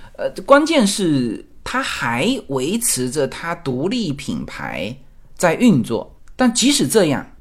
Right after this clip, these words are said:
你会发现什么呢？你会发现它早年生产的那些，它其实变成了一个收藏品啊，因为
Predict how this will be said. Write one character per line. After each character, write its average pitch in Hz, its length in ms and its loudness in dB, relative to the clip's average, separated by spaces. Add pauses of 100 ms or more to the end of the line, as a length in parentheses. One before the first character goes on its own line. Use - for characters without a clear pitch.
你 175 120 -2
会 254 160 2
发 247 140 0
现 247 280 0
什 131 120 -2
么 113 80 0
呢？ 139 100 -2
你 151 120 -4
会 214 140 -4
发 220 160 -4
现 226 440 -2 (140)
它 - 140 0
早 143 420 6
年 139 320 4
生 269 260 4
产 98 320 -2
的 120 140 -2
那 143 260 0
些， 127 560 -4 (180)
它 - 140 -4
其 - 240 2
实 180 180 2
变 175 280 4
成 110 180 -6
了 117 100 -2
一 120 100 -4
个 135 180 -4
收 - 380 -4
藏 - 240 -10
品 - 160 -12 (180)
啊， - 200 -2
因 262 140 4
为 254 200 4